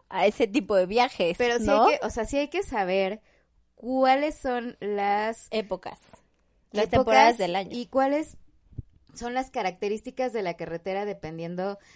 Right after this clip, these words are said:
Speaker 2: de la temporada,
Speaker 1: Ujú.
Speaker 2: eh, porque, pues, tienen que pensar justo en esto.
Speaker 1: Sí.
Speaker 2: O sea, si van a pasar por nieve.
Speaker 1: O como las carreteras de la India también, que son súper complicadas. O sea, son
Speaker 2: Eso no lo sé.
Speaker 1: vaivén,
Speaker 2: Ajá.
Speaker 1: son súper angostitas.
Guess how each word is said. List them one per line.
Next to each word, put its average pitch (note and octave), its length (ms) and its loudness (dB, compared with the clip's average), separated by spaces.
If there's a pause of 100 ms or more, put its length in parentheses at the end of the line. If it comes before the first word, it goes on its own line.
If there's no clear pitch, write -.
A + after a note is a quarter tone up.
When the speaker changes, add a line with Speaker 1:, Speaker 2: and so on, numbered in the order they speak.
(160)
Speaker 2:
de F3 100 -4
la F3 220 0
temporada, F3 800 -2
Speaker 1:
Ujú. G3+ 100 -6
Speaker 2:
eh, D#3 400 -6
porque, D#3+ 560 -4
pues, D#3+ 220 -12
tienen F3 240 -8
que F3+ 100 -10
pensar F3 380 -8
justo F3 280 -10
en E3 120 -6
esto. - 260 -14 (220)
Speaker 1:
Sí. - 180 -10
Speaker 2:
O F#3+ 60 -2
sea, E3 80 -2
si F#3+ 180 -6
van F3 160 -4
a F3 80 -6
pasar D#3 300 -8
por C#3+ 140 -6
nieve. A#3+ 640 -2 (640)
Speaker 1:
O A3 160 -2
como A#3 160 -6
las G#3+ 160 -6
carreteras G#3+ 420 2
de G3+ 120 0
la E3+ 140 0
India G3+ 440 -8
también, G3 560 -6 (160)
que F#3 160 -12
son G3+ 200 -8
súper G#3 420 -6
complicadas. F#3 720 -6 (160)
O G#3 100 -16
sea, G3+ 160 -12
son G3 240 -6
Speaker 2:
Eso G3 200 -6
no - 120 -6
lo F3+ 100 -10
sé. - 40 -10
Speaker 1:
vaivén, G#3 560 0 (340)
Speaker 2:
Ajá. E3+ 320 -8
Speaker 1:
son G#3+ 240 -4
súper B3+ 400 -4
angostitas. A3+ 720 -4